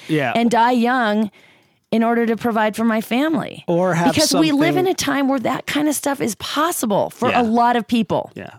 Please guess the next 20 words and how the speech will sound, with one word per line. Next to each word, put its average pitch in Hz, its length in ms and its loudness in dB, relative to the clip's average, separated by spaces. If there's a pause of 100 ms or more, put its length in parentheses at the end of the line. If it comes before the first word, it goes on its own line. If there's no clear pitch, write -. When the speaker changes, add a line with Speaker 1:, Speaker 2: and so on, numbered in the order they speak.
Speaker 1:
Or, - 200 4
Speaker 2:
It 262 260 2
is. 135 60 0
Speaker 1:
yeah. 113 240 0
Or 180 240 0
have 185 200 -2
something 175 440 -2
that 135 180 -2
really 156 540 -2
is 131 140 -4
an 127 140 -4 (120)
honest 139 440 -4
to 160 80 -4
goodness, 127 680 -4 (680)
uh, 120 240 -4 (340)
escape, 135 520 -2
something 151 300 -4
that 170 100 -2
brings 139 300 -2
you 127 120 -2